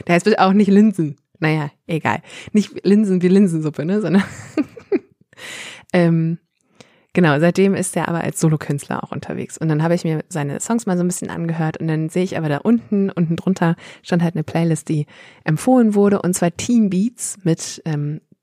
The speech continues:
dem Titelbild von Wednesday drauf. Deswegen, ähm, wahrscheinlich wurde auch ein Lied von ihm im, äh, Wednesday Soundtrack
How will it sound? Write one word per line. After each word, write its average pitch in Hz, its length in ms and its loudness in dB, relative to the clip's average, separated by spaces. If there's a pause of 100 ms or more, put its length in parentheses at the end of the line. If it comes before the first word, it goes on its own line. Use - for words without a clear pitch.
(140)
dem 147 220 -2
Titelbild 160 420 -6
von 165 160 -2
Wednesday 170 640 0
drauf. - 300 -12
Deswegen, 156 480 -6
ähm, 151 220 -6
wahrscheinlich 156 480 -6
wurde 156 240 -6
auch - 100 -14
ein 151 320 -4 (360)
Lied 170 460 0
von 156 240 -4
ihm 156 380 -6
im, 147 280 -8
äh, 160 220 -10
Wednesday 156 480 -8
Soundtrack - 680 -8